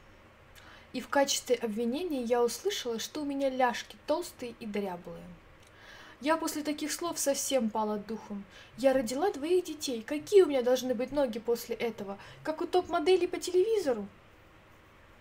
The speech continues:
Помогла подружка, несколько лет назад уехавшая, уехавшая из города до-, на П М Ж в отделенную, в отдаленную губернию, на какой-то хутор. Она живет там на природе, каждый день ходит в лес.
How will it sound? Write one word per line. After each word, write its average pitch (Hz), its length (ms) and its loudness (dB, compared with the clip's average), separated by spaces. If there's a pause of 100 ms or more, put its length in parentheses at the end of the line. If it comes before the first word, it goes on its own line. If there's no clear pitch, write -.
(800)
Помогла 247 420 4
подружка, 269 680 0
несколько 285 680 2
лет 277 320 -2
назад 262 420 2
уехавшая, 240 720 -2
уехавшая 233 640 0
из 202 140 -2
города 269 420 2
до-, 208 220 0
на 233 160 0
П 233 180 0
М 214 160 2
Ж 294 220 0
в 240 100 0
отделенную, 277 680 0
в 233 100 -6
отдаленную 254 600 0
губернию, 190 560 -4 (480)
на 311 100 -2
какой-то 311 460 -2
хутор. 190 500 -2 (1400)
Она 311 240 2
живет 311 280 0
там 415 200 4
на 320 80 -4
природе, 214 520 0
каждый 262 380 2
день 262 180 -2
ходит 302 360 -6
в 269 40 -4
лес. 196 360 -2